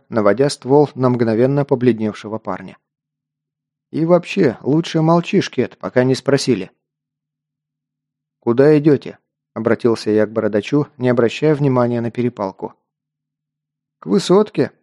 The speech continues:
он указал пальцем куда-то вдаль. "Сталкерский лагерь. Там помощь нужна". "Помощь?" – удивился я. "А что произошло?"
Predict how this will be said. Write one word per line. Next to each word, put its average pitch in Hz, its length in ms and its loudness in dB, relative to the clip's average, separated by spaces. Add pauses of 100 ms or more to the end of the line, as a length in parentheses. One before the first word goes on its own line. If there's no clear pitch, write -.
(320)
он 120 140 0
указал 113 400 0
пальцем 151 480 -2
куда-то 110 360 -4
вдаль. 101 360 -6 (460)
"Сталкерский 185 640 0
лагерь. 185 420 0 (460)
Там 160 240 2
помощь 190 340 0
нужна". 117 380 -6 (1000)
"Помощь?" – 151 520 0 (220)
удивился 120 540 0
я. 95 220 -16 (400)
"А 113 220 2
что - 240 0
произошло?" 131 640 0